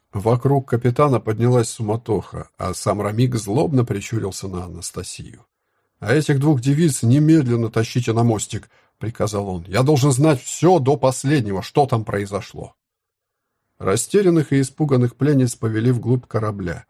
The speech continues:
Через несколько минут предавшая союз васудианцев и людей Тринити небрежно отбросила опустевший ракетный бот с Виджеланта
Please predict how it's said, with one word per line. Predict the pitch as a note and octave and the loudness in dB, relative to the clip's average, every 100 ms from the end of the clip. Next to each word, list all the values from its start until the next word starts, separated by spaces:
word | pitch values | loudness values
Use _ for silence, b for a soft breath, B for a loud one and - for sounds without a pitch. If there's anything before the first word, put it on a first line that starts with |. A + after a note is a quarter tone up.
| _ _ _ | _ _ _
Через | - G#2+ A2 | -6 -2 2
несколько | B2+ B2 A2+ A#2 A2 | 0 0 -4 -2 0
минут | B2+ D3+ C#3 - - | 2 2 -2 -10 -4
предавшая | A#2+ A#2 B2 - A2 | 0 2 2 0 -6
союз | A2+ A2+ A#2 A#2+ | -4 -2 0 0
васудианцев | A2+ G#2 G#2+ A#2 B2 A#2 - - | -4 -6 -4 0 0 -2 -8 -8
и | |
людей | G#2 G#2+ C3 B2+ | -6 0 2 2
Тринити | - B2+ C3 A2+ - A2+ b b b b - | 2 2 2 0 -2 -4 b b b b 0
небрежно | A#2 B2 A#2 E3 D3+ C#3 C3+ | 4 4 4 4 4 2 0
отбросила | A#2 A#2 C#3 C3 - G2+ | -2 -2 0 0 0 -4
опустевший | F#2 G#2+ - C#3+ - A2+ | -4 -8 -4 -4 -2 -2
ракетный | A2+ B2 A#2+ G2+ | -2 -2 -4 -4
бот | G2+ D3 C3+ - | 0 0 0 -6
с | - | -6
Виджеланта | A2+ B2+ A2 G2 F#2+ D2+ - - | 0 0 0 -4 -4 -8 -10 -18